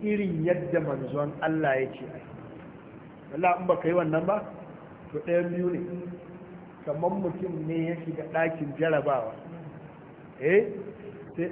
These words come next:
aka ba shi takardar jarabawa sai ya gama, ya yi gashi ya ci kaf, amma hau bai yi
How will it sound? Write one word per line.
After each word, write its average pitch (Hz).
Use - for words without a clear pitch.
aka 185
ba 180
shi -
takardar 160
jarabawa 151
sai 156
ya 156
gama, 180
ya 175
yi 190
gashi 180
ya 185
ci 185
kaf, 240
amma 151
hau 190
bai 170
yi 170